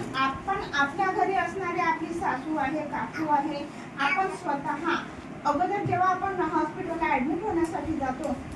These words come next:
तेव्हा त्यांच्या कानावर एक गोष्ट नक्कीच टाकून ठेवणे की कोण्या हातीत माझं बाळ झाल्यानंतर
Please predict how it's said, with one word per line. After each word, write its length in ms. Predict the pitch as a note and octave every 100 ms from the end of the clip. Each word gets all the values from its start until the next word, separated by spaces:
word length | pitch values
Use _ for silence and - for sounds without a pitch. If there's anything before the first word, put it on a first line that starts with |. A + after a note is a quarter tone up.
| -
तेव्हा 320 | D#4 D#4 F4+
त्यांच्या 320 | F#4 E4 E4+ F4+
कानावर 480 | D#4 D4+ D#4+ E4+
एक 320 | C#4 C4+ - -
गोष्ट 320 | D#4 D4+ G4
नक्कीच 640 | E4+ D4 - - G#4+ -
टाकून 380 | G4+ E4 E4 E4
ठेवणे 300 | E4+ D#4+ E4+
की 100 | -
कोण्या 560 | - D#4 D#4 F4+ G4
हातीत 300 | F4+ - F#4+
माझं 320 | E4+ E4 D4 B3
बाळ 360 | A#3+ - G#4+
झाल्यानंतर 920 | G#4+ E4 D#4 C#4+ C#4 F#4+ - D#4 E4+